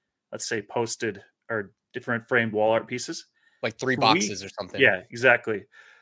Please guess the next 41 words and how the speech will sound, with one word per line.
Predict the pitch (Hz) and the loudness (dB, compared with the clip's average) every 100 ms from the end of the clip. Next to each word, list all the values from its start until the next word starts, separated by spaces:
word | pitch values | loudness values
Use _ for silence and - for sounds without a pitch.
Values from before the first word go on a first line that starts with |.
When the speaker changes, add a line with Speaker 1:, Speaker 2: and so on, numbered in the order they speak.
| _ _ - | _ _ 2
Speaker 1:
Um, | 135 131 | 2 4
so | 165 | 6
we're | 175 | 8
gonna | 196 190 | 10 8
actually | 165 180 - 175 | 8 4 2 -6
build | 120 143 156 | 0 2 2
some | 156 | 0
features | 135 151 147 135 | -4 -4 -4 -2
in. | 131 139 | 0 0
We've | 131 | 2
already | 135 131 | 2 2
talked | 135 131 - | 0 -2 0
about | 131 | -4
this | 120 - | -4 -12
with | |
the | 120 | -14
team. | - 127 131 | -10 -8 -6
We | 110 | -6
thought | 113 107 | -6 -6
it | 98 | -6
through, | - 123 120 120 _ _ - | -4 -2 -2 -4 _ _ -10
uh, | 104 | -8
to | 104 | -4
where | 113 | -4
you | 123 | -6
can | 131 | -8
take, | - 139 131 - | -2 0 0 0
for | 127 | -6
instance, | 113 110 | -6 -8
a | 110 | -4
large | 113 120 - | 0 0 -2
image, | 127 165 160 | -8 -8 -12
a | 117 - | -16 -8
large | 123 113 104 | -6 -6 -6
J | 120 | -6
peg, | 117 127 117 | -4 -4 -2
high | 117 | -4
quality, | 110 120 117 110 110 - _ | -4 -4 -4 -6 -8 -12 _
uh, | 104 95 101 | -18 -16 -8
resolution | 117 110 113 113 117 110 | -6 -4 -6 -8 -10 -8
image, | 113 120 - | -8 -10 -14